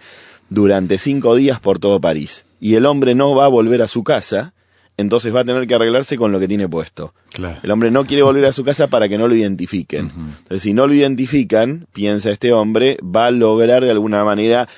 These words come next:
Speaker 1: encubrir el, el, el crimen. Podemos, si te parece, Esteban, leer, eh, de alguna manera el, el comienzo de esta cacería o de esta persecución.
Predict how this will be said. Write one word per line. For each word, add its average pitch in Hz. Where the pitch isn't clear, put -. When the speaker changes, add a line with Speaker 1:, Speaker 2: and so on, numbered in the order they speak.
Speaker 1:
encubrir 113
el, 101
el, 85
el 90
crimen. 78
Podemos, 120
si -
te 98
parece, 113
Esteban, 113
leer, 101
eh, 87
de 87
alguna 104
manera 113
el, 98
el 92
comienzo 104
de 95
esta 92
cacería 92
o 85
de 92
esta 95
persecución. 80